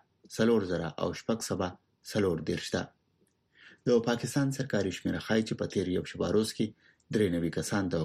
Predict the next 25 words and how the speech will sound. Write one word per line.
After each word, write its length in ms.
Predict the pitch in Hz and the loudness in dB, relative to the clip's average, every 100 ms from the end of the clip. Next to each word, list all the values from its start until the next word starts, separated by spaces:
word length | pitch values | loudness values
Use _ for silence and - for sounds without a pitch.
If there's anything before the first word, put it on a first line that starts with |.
| - | -2
کورونا 300 | - 92 85 | 0 0 0
وایرس 320 | 87 87 - - | 0 -2 -2 -2
نه 60 | 85 | -2
مړه 160 | 85 - | -2 0
شوي 220 | 90 85 | -2 0
دي 100 | 87 - _ _ - - | -2 -6 _ _ -20 -8
او 60 | 90 80 | -6 -2
په 60 | 85 | 0
درې 140 | 113 117 110 | 2 2 2
زره 160 | 107 101 _ _ _ - 131 | 0 -2 _ _ _ 0 4
یو 80 | 120 | 4
سل 140 | - 113 - | 2 -6 -4
او 80 | 107 104 | -2 2
یو 80 | 117 95 | 2 2
نوي 160 | 90 - | -2 -4
کسانو 340 | - 110 101 101 | -2 0 0 0
کې 80 | 98 90 | -2 -2
د 40 | 82 | -6
کورونا 320 | 92 90 87 85 | -4 -2 -2 0
وایرس 280 | 87 90 80 - _ - - - | 0 0 -2 -8 _ -20 -20 -8
پخلی 300 | 107 101 90 80 | -6 -2 -2 -2
شوی 220 | 90 85 85 | -2 0 2
دی. 80 | 85 - _ _ _ _ _ - 98 | 0 -4 _ _ _ _ _ -6 -2
د 120 | 90 82 | 0 0
پاکستان 440 | 85 - - | -2 -4 -2